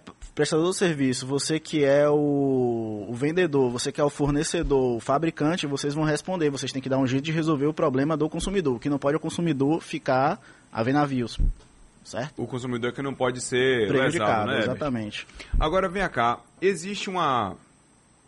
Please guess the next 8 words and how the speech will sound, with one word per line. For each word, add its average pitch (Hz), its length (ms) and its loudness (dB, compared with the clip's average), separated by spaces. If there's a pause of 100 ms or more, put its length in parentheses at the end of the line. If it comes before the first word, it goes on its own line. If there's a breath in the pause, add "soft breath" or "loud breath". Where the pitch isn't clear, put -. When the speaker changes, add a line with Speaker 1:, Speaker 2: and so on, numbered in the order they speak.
(100)
Speaker 2:
uma 131 140 -2
diferenciação 123 1040 -6
na 123 160 0
regra 110 460 -4
do 123 240 -4
direito 147 360 -2
do 139 80 -6
consumidor 113 680 -6